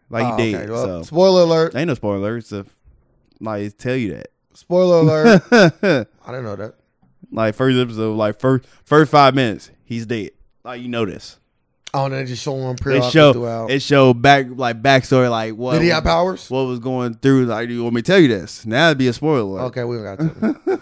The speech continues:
Speaker 1: <laughs>
Speaker 2: Not because I don't wanna know, 'cause I don't care about them, just in case the people don't wanna know.
Speaker 1: Yes, it's a good little show, though.
Speaker 2: It's a
Speaker 1: But
Speaker 2: good show.
Speaker 1: it's a good show.
Speaker 2: It's a good show.
Speaker 1: But the boy acting is, is hor-, I'm like, why the fuck they
Speaker 2: How do
Speaker 1: pick
Speaker 2: you,
Speaker 1: him?
Speaker 2: how do you, okay, okay.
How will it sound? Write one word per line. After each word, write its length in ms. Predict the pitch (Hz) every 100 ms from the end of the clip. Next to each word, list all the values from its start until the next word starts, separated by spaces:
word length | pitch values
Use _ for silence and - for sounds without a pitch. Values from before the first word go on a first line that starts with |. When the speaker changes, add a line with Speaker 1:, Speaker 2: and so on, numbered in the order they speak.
| -
Speaker 1:
<laughs> 60 | 381
Speaker 2:
Not 180 | 233 185
because 180 | 370
I 160 | 147 151
don't 100 | 151
wanna 160 | 151 151
know, 140 | 151
'cause 100 | 131
I 80 | 131
don't 180 | 139 123
care 200 | 143 143
about 240 | 131 127
them, 160 | 135 127
just 180 | 139 143
in 60 |
case 100 | 131
the 80 | 110
people 220 | 113 107
don't 80 | 107
wanna 160 | 107 107
know. 120 | 104
Speaker 1:
Yes, 280 | 107 92 110
it's 220 | - 427
a 40 | 427
good 120 | 466
little 160 | 508
show, 120 | 440 587 587
though. 240 | 180 131 -
Speaker 2:
It's 120 | - 139
a 80 |
Speaker 1:
But 60 | 139
Speaker 2:
good 180 | 185 247
show. 400 | - 196 123 - _ _
Speaker 1:
it's 120 | 214 285
a 60 |
good 180 | 330 415
show. 180 | 453 622
Speaker 2:
It's 160 | 320 220
a 60 | 156
good 220 | 165 202
show. 260 | - 143 160
Speaker 1:
But 100 | 160
the 40 |
boy 260 | 170 214 214
acting 300 | 208 190 160
is, 200 | 139 120 123 - - _
is 180 | 170 147
hor-, 220 | 147 139 - -
I'm 80 | 381
like, 120 | -
why 60 | 508
the 60 |
fuck 80 | 392
they 80 | 226
Speaker 2:
How 160 | 180 240
do 60 |
Speaker 1:
pick 100 | 233
Speaker 2:
you, 60 | -
Speaker 1:
him? 40 | _
Speaker 2:
how 220 | 190 220
do 40 | 254
you, 80 | 196
okay, 180 | 147
okay. 220 | 113 107